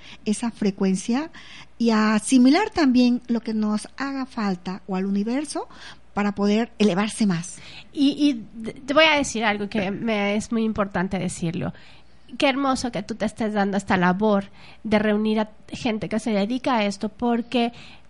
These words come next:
Speaker 2: eh, a veces la gente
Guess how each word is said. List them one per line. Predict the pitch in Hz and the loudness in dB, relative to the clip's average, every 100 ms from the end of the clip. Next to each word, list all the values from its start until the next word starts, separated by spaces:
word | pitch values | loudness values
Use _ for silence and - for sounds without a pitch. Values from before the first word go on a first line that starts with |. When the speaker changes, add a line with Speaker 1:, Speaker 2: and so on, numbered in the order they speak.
| - | -14
Speaker 2:
eh, | - 254 233 233 226 226 226 226 226 233 | -4 -2 0 0 0 0 0 0 0 -2
a | 233 | -2
veces | 254 302 466 466 | -4 -4 -4 -2
la | 370 | -2
gente | - 302 285 302 285 285 | -2 -4 -2 -2 -2 -2